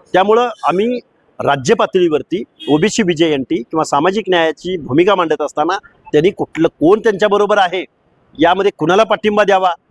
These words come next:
यापेक्षा अजितदादा पवारांना एवढ्या खालच्या पातळीवरच्या निवडणुकीमध्ये सामील होणं शोभतं का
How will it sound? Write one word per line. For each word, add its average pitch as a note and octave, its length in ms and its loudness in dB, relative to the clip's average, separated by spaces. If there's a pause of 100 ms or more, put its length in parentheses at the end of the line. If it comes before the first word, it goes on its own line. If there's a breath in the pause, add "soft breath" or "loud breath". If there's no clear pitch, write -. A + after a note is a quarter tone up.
(160)
यापेक्षा F3+ 640 2 (360)
अजितदादा G3+ 540 0
पवारांना E3+ 540 0 (100)
एवढ्या D#3+ 320 0
खालच्या D3+ 260 -2
पातळीवरच्या E3 560 -2
निवडणुकीमध्ये D3+ 680 -2
सामील D3+ 460 -2
होणं D3+ 180 -2
शोभतं G#3 360 0
का E3+ 320 0